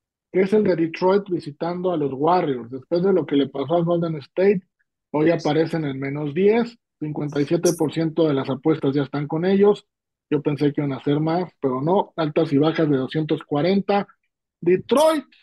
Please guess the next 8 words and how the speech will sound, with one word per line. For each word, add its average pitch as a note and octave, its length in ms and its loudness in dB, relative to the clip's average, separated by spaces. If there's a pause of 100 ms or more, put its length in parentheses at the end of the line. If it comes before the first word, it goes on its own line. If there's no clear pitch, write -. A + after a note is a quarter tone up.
(300)
tres B3 380 0
treinta G3+ 600 0
y B3 100 2
uno, D#4+ 720 0
uno B3 320 -2
diecisiete G3+ 840 -4
como E3 260 -12
visitante, G3+ 880 0